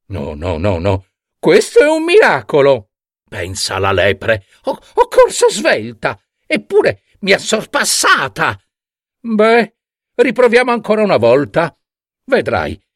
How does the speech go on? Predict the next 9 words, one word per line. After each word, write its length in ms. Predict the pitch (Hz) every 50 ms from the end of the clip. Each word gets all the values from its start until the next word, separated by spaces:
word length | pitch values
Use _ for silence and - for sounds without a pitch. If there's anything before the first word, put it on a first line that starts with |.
| _ _
vedrai 400 | - 160 170 165 240 269 330 453
che 140 | - - 247
non 160 | 240 233 220
mi 160 | 208 214 247
sorpasserai 960 | 220 - - 262 254 214 - - 240 220 - - 269 240 240 285 339 381 359 -
più." 280 | - 208 190 147 101 - _ _ _ _ _ _ _ _ _ _ -
"Oh, 760 | 294 254 247 240 240 240 233 233 233 226 226 220 214 214 208
riproviamo 960 | 190 185 175 165 - 185 170 165 160 151 160 160 156 156 147 147 147 143 -
pure." 720 | - 147 147 147 151 151 143 139 139 143 139 - _